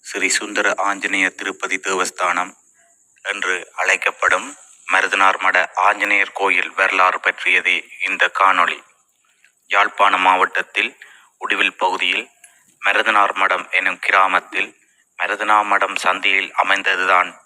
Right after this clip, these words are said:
மருதனார் மட ஸ்ரீ சுந்தர ஆஞ்சநேயர் திருப்பதி கோயில் ஆகும். அத்துடன் இந்த ஆஞ்சநேயரை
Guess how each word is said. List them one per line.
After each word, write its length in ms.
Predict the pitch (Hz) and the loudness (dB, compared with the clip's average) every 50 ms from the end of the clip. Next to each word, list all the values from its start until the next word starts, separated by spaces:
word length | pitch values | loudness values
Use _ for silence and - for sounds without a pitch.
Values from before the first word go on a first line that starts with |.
| _ _ _ _ _ _ _ _ _ | _ _ _ _ _ _ _ _ _
மருதனார் 500 | - 95 - 104 - 110 107 104 101 - | -4 -2 -2 -2 0 2 2 4 2 2
மட 360 | - 92 92 92 87 85 78 - | 0 0 2 2 2 0 0 -4
ஸ்ரீ 260 | - - - - 98 | -10 -8 -4 -2 -2
சுந்தர 540 | 95 - - - 104 104 - - - - - | -2 -2 -4 -6 -4 -2 0 0 2 0 0
ஆஞ்சநேயர் 720 | - 90 92 98 95 98 95 98 92 92 90 90 - - | 0 0 0 0 0 -2 -2 0 2 2 2 0 -2 -4
திருப்பதி 400 | - 92 90 - - - 95 92 | -8 -8 -8 -8 -6 -4 -2 -2
கோயில் 380 | 90 - 92 95 92 90 90 87 | -2 -2 -2 -2 0 0 2 2
ஆகும். 360 | 90 92 87 - - - 67 - _ _ _ _ _ _ _ - - - _ _ | 2 2 2 -2 -8 -16 -18 -18 _ _ _ _ _ _ _ -20 -20 -20 _ _
அத்துடன் 480 | - 90 - - - 95 92 92 92 95 _ _ _ _ _ _ _ - | -10 -10 -10 -8 -6 -6 -4 -6 -6 -8 _ _ _ _ _ _ _ -10
இந்த 340 | 101 101 101 92 92 87 - - | -8 -6 -2 -2 -2 -2 0 2
ஆஞ்சநேயரை 760 | 92 95 101 104 101 101 98 98 95 95 90 90 90 90 | 4 4 4 2 0 0 2 2 2 2 2 2 0 0